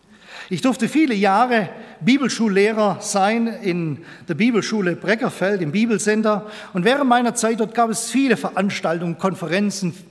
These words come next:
Viele hundert Leute kamen auch dann, äh, ans Bibelschulgelände. Und wir haben immer unsere Bibelschüler ermutigt und gesagt, „Geht doch auf die Gäste zu.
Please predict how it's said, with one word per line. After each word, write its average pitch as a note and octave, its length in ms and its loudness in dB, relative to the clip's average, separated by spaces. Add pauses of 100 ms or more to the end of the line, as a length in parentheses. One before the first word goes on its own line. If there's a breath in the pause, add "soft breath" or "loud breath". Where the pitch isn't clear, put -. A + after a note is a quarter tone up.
Viele G3 300 0
hundert G#3+ 280 0
Leute G3 340 -2
kamen G3+ 340 -2
auch F3+ 340 -4 (480 loud breath)
dann, F3+ 260 -2
äh, F#3 40 -6
ans E3+ 680 -4
Bibelschulgelände. A3 1080 0 (460 loud breath)
Und G#3 100 0
wir A#3 100 4
haben C4+ 240 0
immer C#4 520 2 (260 loud breath)
unsere F#3+ 560 0 (160)
Bibelschüler A#3 640 2
ermutigt A#3 800 2
und E3 380 -6 (520 loud breath)
gesagt, F#3+ 500 0 (280)
„Geht E4+ 240 2
doch - 140 -4
auf A#3+ 180 0
die G#3+ 120 -2
Gäste G3+ 400 -2
zu. C#3 240 -8